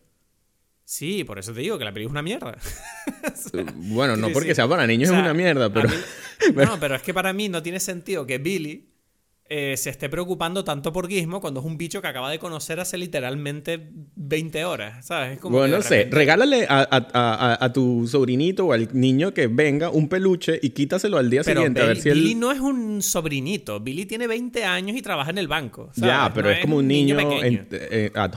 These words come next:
Speaker 2: heart, como dicen, en el corazón es un niño.
Speaker 1: Bueno,
Speaker 2: ¿Sabes?
Speaker 1: bueno, ahí es donde yo... No sé, yo, yo te juro, yo toda la película yo estaba pensando, pero a ver, el Gizmo este, además, Gizmo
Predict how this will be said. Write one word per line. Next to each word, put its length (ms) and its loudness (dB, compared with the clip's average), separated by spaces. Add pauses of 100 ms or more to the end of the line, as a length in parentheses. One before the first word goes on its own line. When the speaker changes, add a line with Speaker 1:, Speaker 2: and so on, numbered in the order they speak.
Speaker 2:
heart, 400 0
como 180 -4
dicen, 340 -4
en 140 -2
el 100 0
corazón 520 -2
es 80 2
un 160 4
niño. 120 4
Speaker 1:
Bueno, 360 -4 (480)
Speaker 2:
¿Sabes? 200 2
Speaker 1:
bueno, 320 0 (140)
ahí 240 -4
es 80 -4
donde 260 -6
yo... 160 -6 (600)
No 140 -4
sé, 260 -2
yo, 140 -8
yo 200 -6
te 100 -2
juro, 200 -2
yo 120 -4
toda 180 -4
la 100 -6
película 320 -8
yo 60 -8
estaba 240 -6
pensando, 340 -8
pero 360 -10
a 80 -8
ver, 140 -6
el 120 -8
Gizmo 300 -8
este, 260 -10
además, 420 -8
Gizmo 380 -8